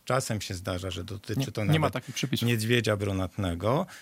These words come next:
Speaker 1: dotyczy wilka i są przepisy, gdy zwierzak szkodzi. Ja wielokrotnie zgłaszałem pomoc jako naukowiec, e, w przygotowaniu takich dokumentów, bo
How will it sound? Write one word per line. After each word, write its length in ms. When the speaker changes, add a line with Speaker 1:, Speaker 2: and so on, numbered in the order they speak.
Speaker 1:
dotyczy 440
wilka 680
i 120
są 240
przepisy, 520
gdy 200
zwierzak 460
szkodzi. 520
Ja 140
wielokrotnie 680
zgłaszałem 600
pomoc 540
jako 280
naukowiec, 840
e, 220
w 20
przygotowaniu 680
takich 300
dokumentów, 680
bo 280